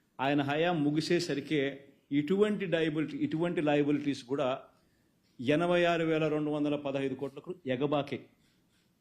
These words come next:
మన హయాంలో వచ్చేసరికి ఎనభై ఆరు వేల రెండు వందల పదహైదు కోట్లతో స్టార్ట్ చేసి,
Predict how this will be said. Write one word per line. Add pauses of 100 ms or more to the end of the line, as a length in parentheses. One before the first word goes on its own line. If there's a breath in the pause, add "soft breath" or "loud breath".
(960)
మన
హయాంలో
వచ్చేసరికి
ఎనభై
ఆరు
వేల
రెండు
వందల
పదహైదు
కోట్లతో
స్టార్ట్
చేసి,